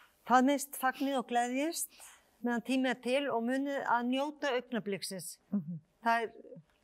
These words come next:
Speaker 1: þannig lykillinn að hamingjunni. Það er lykillinn að framhaldinu.
Speaker 2: Já, og setjum blaut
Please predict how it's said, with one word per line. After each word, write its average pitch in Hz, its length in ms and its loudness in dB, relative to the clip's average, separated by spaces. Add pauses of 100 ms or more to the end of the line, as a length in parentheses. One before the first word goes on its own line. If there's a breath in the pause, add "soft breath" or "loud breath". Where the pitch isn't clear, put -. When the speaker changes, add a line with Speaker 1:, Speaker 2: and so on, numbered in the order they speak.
(120)
Speaker 1:
þannig 202 280 -2
lykillinn 208 500 -4
að 196 80 -4
hamingjunni. 190 460 -6 (1300)
Það 214 80 6
er 220 60 6
lykillinn 247 440 2
að - 80 -10
framhaldinu. 170 680 -8 (100)
Speaker 2:
Já, 185 160 8
og 220 220 8
setjum 330 440 6
blaut 247 720 8